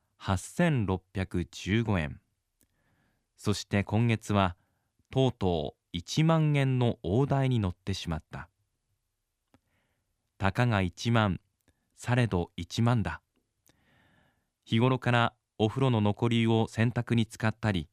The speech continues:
こまめに部屋の電気を消して節約をモットーに頑張っているつもりの私は、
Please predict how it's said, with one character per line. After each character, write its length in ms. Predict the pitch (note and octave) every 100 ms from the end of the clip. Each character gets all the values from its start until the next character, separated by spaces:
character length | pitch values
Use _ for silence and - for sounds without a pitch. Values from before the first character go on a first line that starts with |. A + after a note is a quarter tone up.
| _ _ _ _ _ -
こ 100 | C#3
ま 100 | B2+
め 120 | G#2+
に 100 | F#2+
部 140 | G2
屋 100 | B2
の 120 | D3+ C#3+
電 200 | D3 C#3
気 140 | -
を 80 | G2+
消 180 | - F#2+
し 80 |
て 160 | - G2+
節 360 | - G2 - F3
約 260 | F3 -
を 80 | E3
モ 140 | E3
ッ 40 | F3+ -
ト 120 | D#3
ー 40 |
に 80 | G#2+
頑 220 | F#2+ A#2
張 80 | C3
っ 40 |
て 200 | C3 A2
い 20 | F2+
る 100 | E2+
つ 160 | -
も 100 | G2+
り 100 | G2+
の 100 | G2
私 400 | F2 - G2 -
は、 240 | G2 F2